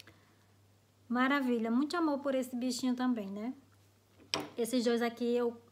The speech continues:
adquiri esse ano, de dois mil e dezenove. São perfumes, assim, que eu não conhecia e que chegaram na minha conhe-, coleção e eu me apaixonei. Então, tá aqui.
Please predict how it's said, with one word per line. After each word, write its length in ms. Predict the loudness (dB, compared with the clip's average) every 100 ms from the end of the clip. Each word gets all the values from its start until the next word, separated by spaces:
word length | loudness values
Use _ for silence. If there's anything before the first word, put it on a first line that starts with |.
| _
adquiri 500 | -8 -6 -2 0 2
esse 300 | 2 0 -4
ano, 360 | -4 -2 -2 -2
de 100 | -2
dois 220 | -4 -2
mil 140 | -2
e 20 | -2
dezenove. 500 | 4 2 4 -4 -4
São 180 | -6
perfumes, 420 | -6 -6 -4 -4 -4
assim, 320 | -4 -4 -4
que 100 | -4
eu 60 |
não 180 | -2 -4
conhecia 720 | -4 -6 -6 -8 -6 -4 -6 -8 -20 -20 -20 -20 _
e 140 | -2 -2
que 800 | -4 -2 2 4 2 2 0 -2
chegaram 500 | -2 0 2 0 2
na 80 | 2
minha 240 | 2 0
conhe-, 280 | -2 -2 -4 -8 -14
coleção 640 | -4 -2 -2 -4 -4 -4 -4
e 200 | -4 -2
eu 120 | 0
me 180 | 0 -2
apaixonei. 880 | -2 -6 -6 -6 -6 -6 -4 -6 -8 -16 -20 -20 -20 -20 -12
Então, 320 | -4 0 2
tá 120 | 2
aqui. 520 | 0 0 -2 0 -2